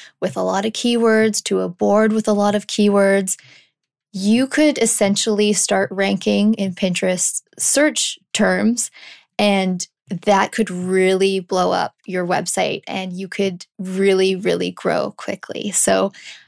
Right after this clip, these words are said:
if you're listening and you're, you've heard about Pinterest marketing, you've been like, "Oh, it's probably just for crafts or fashion or whatever." No, like, a lot of business owners are really utilizing it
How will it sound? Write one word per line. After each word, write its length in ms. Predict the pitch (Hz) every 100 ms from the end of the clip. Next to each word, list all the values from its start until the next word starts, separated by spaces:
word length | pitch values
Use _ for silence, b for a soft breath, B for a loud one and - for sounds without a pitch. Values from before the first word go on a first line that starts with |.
| B -
if 180 | 202
you're 140 | 254 285
listening 540 | 269 262 240 226 220
and 200 | 190 185
you're, 260 | 185 185 180 -
you've 140 | 180
heard 220 | - 214
about 320 | 233 240 233 -
Pinterest 300 | 208 208 208
marketing, 400 | 190 180 202 185
you've 80 |
been 100 | 185 180
like, 140 | 180
"Oh, 180 | 214 208 214
it's 140 | -
probably 260 | - 202 185
just 200 | 196 -
for 260 | 185 180 - -
crafts 580 | - 196 196 214 -
or 220 | - - 175
fashion 560 | 208 190 190 208 190
or 80 | 185
whatever." 640 | 190 214 220 214 185 196 196 B B B B -
No, 400 | 185 190 180 -
like, 220 | 185 180 _ -
a 40 | 190
lot 500 | 190 170 185 190 214
of 140 | 185
business 340 | 190 180 185
owners 400 | 208 202 220 247 -
are 140 | 196
really 500 | 180 175 185 190 196
utilizing 680 | 202 185 180 - 202 214 233
it 240 | 254 294